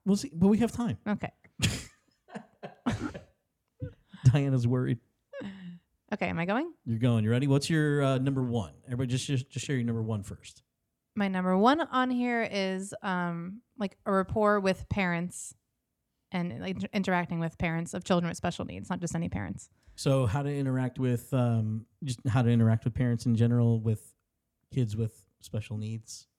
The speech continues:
Speaker 2: And,
Speaker 1: Um,
Speaker 2: and with their children.
Speaker 1: <laughs> With their children.
Speaker 2: <laughs>
Speaker 1: And all,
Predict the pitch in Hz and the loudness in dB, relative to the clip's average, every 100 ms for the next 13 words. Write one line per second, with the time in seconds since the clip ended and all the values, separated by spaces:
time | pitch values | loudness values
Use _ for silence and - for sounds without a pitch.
0 | _ _ _ _ _ _ _ - - 180 | _ _ _ _ _ _ _ -8 -6 -4
1 | - 185 180 202 208 160 170 185 _ _ | -2 -2 -2 -4 -4 -4 -4 -10 _ _
2 | _ - 117 139 120 - 151 240 139 - | _ 0 2 4 2 2 2 2 2 -2
3 | _ _ - - - 135 135 | _ _ -18 -12 -2 0 0